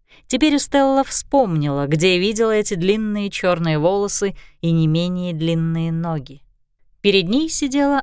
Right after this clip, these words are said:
Энджи Уокер Эзерфорд, та самая девушка, которую Магда сравнивала с деревенским велосипедом,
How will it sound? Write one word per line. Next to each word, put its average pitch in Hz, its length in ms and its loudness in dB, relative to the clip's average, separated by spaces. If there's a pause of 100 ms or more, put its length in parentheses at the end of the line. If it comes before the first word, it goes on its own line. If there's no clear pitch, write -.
(120)
Энджи 294 520 0
Уокер 240 580 -2
Эзерфорд, 175 760 -2 (360)
та 269 120 4
самая 165 360 0
девушка, 185 420 -4
которую 170 380 2
Магда 190 420 2
сравнивала 165 720 -2 (100)
с 180 120 -2
деревенским 185 680 -2
велосипедом, 196 800 -4